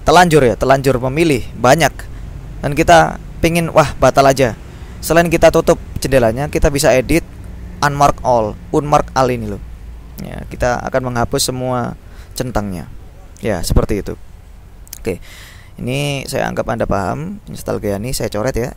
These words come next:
X. Sekarang kita remove. Remove ini uninstall, menghapus program yang sudah diinstal. Geani. Ya, kita sebelumnya lihat dulu. Lihat di bagian ini, entry Geani ini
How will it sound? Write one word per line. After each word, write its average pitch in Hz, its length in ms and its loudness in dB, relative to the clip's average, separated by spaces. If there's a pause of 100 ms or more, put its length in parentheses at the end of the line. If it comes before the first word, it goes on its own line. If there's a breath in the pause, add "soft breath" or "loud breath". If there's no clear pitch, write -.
X. - 320 -10 (640 loud breath)
Sekarang 151 320 -4
kita 160 400 4 (180)
remove. 151 380 0 (240)
Remove 165 320 2
ini 196 80 2
uninstall, 151 560 0 (320)
menghapus 143 560 2
program 139 400 2
yang 131 100 -4
sudah 139 300 2
diinstal. 107 640 -4 (320)
Geani. 110 500 -2 (720 loud breath)
Ya, - 160 -6
kita 156 320 4
sebelumnya 156 320 0
lihat 156 240 4
dulu. 127 320 0
Lihat 143 160 4 (240)
di 139 80 0
bagian 131 400 2
ini, 135 240 -4 (640)
entry 143 320 2
Geani 127 400 4
ini 175 240 -4